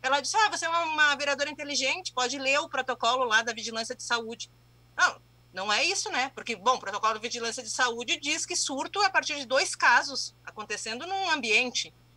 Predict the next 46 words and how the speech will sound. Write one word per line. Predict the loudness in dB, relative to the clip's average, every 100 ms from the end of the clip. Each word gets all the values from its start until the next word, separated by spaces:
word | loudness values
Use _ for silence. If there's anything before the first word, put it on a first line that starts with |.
| _
Então, | -4 0
não | 0 2
é | 4 4 4
doze | 2 2 4 2 -2
casos, | 0 0
é | -2
dois, | -4 0 0 -2 -8 -14 _ -4
dois | -2 0
casos. | 0 -2 -2 -12 -18 -20 -20 -20 -8
Então, | -2 0 -2
tem | -4 -2
muita | -2 -6 -4
diferença. | -4 0 2 2 0
Então, | 0 -2
acho | -2
que | -2
as | -4 -4 -6
nossas | -6 -4
respostas | -6 -2 -2 -2 -4 -6
a |
gente | -6
não | -8 2
tá | 2
tendo. | 2 0 -4 -6 -18 _ _ -14
A | -6
gente | -4
não | -2 0
tem | 2 2
diálogo. | 4 4 4 0
Esse | -10 -8
governo | -6 -4 -4 -2
não | -2 -4
tem | -6 -8 -8
diálogo. | -4 4 4 4 -4 -20 _ -20 -14
E | -8 -4
isso | -2 0
é | 0
muito | 0 -2 -2 -2 -4
triste, | -2 0 -2
porque | -6 -8
o |
governo, | -4 0 0 0 -6 -10 -20 -10
o, | 2 2
o | 2
próprio | 0 0 2 -2
secretário, | -4 -2 0 0